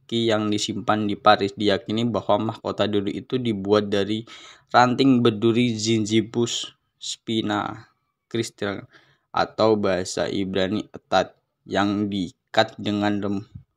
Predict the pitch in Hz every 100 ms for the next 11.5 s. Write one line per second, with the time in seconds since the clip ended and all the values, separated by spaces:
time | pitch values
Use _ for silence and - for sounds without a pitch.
0 | _ 110 101 104 98 101 - 104 101 110
1 | _ _ _ _ - 104 113 104 - 123
2 | - 107 101 101 - 113 - - - -
3 | - 104 101 101 101 98 - 98 98 -
4 | 98 87 73 95 98 92 92 - - -
5 | _ _ 98 98 95 98 - 92 90 90
6 | 85 82 78 - _ _ - 90 95 -
7 | 85 - 87 90 104 135 - _ _ -
8 | - - _ _ - 92 90 92 95 90
9 | - - _ - 98 95 95 90 92 92
10 | 90 98 - - 90 87 92 110 - 90
11 | 85 85 90 90 80